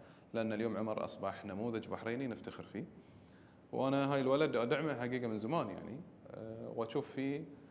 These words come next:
فرصة أكبر له إن شاء الله. أتمنى يومًا ما، يعني عقب خمس سنوات، أسمع مثل ما كان في عمر شريف، ممثل عربي عالمي،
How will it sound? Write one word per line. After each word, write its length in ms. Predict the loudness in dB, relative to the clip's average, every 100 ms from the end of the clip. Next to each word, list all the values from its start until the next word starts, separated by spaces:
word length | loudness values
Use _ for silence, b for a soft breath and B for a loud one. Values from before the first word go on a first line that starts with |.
| B B
فرصة 400 | -2 0 4 4
أكبر 340 | 4 2 0 0
له 360 | 0 0 0
إن 60 | -4
شاء 200 | -2 0
الله. 260 | 2 -2 -6 -12 -10
أتمنى 380 | -4 -2 0 0
يومًا 200 | 0 0
ما، 260 | 0 -2
يعني 220 | -2 -4 -4
عقب 140 | -4
خمس 200 | -4 -4
سنوات، 360 | -2 0 0 0
أسمع 340 | -4 -4 -8 -10 B B B B -20 -20 -14 -8
مثل 200 | -4 -2
ما 120 | -2
كان 160 | -4
في 160 | -2 -2
عمر 160 | -2 -2
شريف، 480 | -2 -2 -4 -6 -16 B B B B -20 -20 -20 -20 -20 B B B -8
ممثل 440 | -2 -2 0 0
عربي 380 | 2 2 2 2
عالمي، 380 | 0 0 0 -2